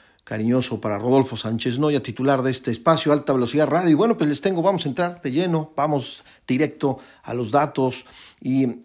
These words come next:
a una breve reseña de lo que sucedió allá en suelo, eh, español, en una edición más del Gran Premio de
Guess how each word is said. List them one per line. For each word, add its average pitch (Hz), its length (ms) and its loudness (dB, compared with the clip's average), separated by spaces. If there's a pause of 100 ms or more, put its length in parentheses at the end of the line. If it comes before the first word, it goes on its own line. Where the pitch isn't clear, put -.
a 123 320 0
una 123 180 2
breve 113 560 2 (680)
reseña 139 400 2
de 120 80 4
lo 104 80 0
que 113 80 -6
sucedió 117 560 0
allá 120 320 2
en 107 100 -2
suelo, 117 600 2 (360)
eh, 107 240 -6
español, 175 840 4 (120)
en 117 160 -6
una 117 420 -2
edición 113 480 -2
más 156 520 2 (280)
del 123 460 2
Gran 131 240 -2
Premio 139 280 0
de 107 180 0